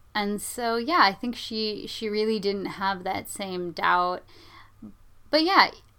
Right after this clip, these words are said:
every single one of them had, had experiences with Zuko where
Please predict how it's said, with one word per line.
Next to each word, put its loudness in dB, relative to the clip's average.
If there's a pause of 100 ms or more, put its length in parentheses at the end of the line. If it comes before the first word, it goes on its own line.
(240)
every 4
single 4
one 2
of -8
them 0
had, 0 (500)
had 2
experiences -4
with -6
Zuko 0
where -2